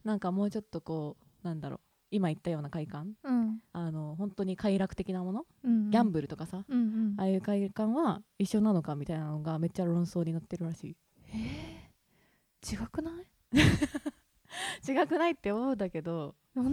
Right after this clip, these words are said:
Speaker 2: じなのかな？その、深いところでは、結局。
Speaker 1: うん、でもさ、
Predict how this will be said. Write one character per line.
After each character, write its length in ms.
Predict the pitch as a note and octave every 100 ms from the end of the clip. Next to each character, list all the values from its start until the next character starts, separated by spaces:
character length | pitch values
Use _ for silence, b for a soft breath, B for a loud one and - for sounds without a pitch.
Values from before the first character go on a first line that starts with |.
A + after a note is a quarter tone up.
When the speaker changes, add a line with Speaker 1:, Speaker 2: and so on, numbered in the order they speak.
| D#4+
Speaker 2:
じ 80 | E4+
な 100 | E4+
の 60 |
か 100 | A#3
な？ 260 | G#3 G#3 G#3+
そ 140 | -
の、 280 | A3 A3+ A#3+ - _ _ -
深 420 | - - D4+ C#4
い 60 | B3
と 120 | A3+
こ 160 | G#3 F#3+ G3
ろ 160 | G3+
で 100 | G3
は、 140 | F#3 - _ -
結 140 | -
局。 320 | - G3+ - - _ _ -
Speaker 1:
う 160 | G3 F3+
ん、 40 |
で 80 | A3
も 120 | F#3+
さ、 180 | F#3 F3+